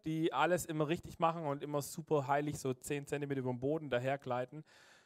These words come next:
sondern sie sind für dich und für mich.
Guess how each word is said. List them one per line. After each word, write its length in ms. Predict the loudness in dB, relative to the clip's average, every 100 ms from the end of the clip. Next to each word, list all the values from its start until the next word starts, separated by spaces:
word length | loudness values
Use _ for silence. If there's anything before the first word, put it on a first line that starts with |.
| _ _ _ _ _ _ _ _ _ _ _
sondern 360 | 0 0 2
sie 120 | -2
sind 400 | -6 -2 -2 -2
für 240 | -6 -4 -4
dich 380 | -2 -4 -4 -6
und 60 |
für 140 | -8 -6
mich. 400 | -6 -6 -10